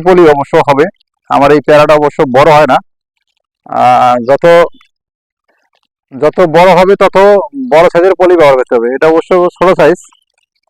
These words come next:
এর চেয়ে বড় সাইজের পলি ব্যবহার করতে হবে। তো প্রথমত আমি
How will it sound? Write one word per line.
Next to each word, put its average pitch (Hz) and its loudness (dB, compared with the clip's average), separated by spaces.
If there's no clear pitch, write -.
এর - -4
চেয়ে 190 -2
বড় 165 0
সাইজের 175 0
পলি 160 0
ব্যবহার 139 0
করতে 123 -10
হবে। - -12
তো 135 -16
প্রথমত 180 -2
আমি 156 -8